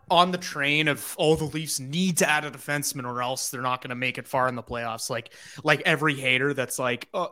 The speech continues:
still thinks the Leafs have the worst defensive core and goaltending in the league and haven't adjusted from twenty eleven. Um,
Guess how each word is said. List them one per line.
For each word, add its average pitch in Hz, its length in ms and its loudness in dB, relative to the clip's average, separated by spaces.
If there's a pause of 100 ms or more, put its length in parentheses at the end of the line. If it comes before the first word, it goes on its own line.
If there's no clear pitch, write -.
still - 360 2
thinks 143 300 -2
the 139 80 -4
Leafs 127 280 -6
have 127 120 -4
the 117 80 -4
worst 123 260 -4
defensive 123 400 -8
core 127 280 -4
and 101 80 -12
goaltending 123 480 -6
in 123 80 -6
the 113 80 -6
league 117 320 -6 (380)
and 131 100 -4
haven't 123 320 2 (180)
adjusted 123 580 -2
from 117 360 -2
twenty 123 240 0
eleven. 123 400 -2 (600)
Um, 131 480 2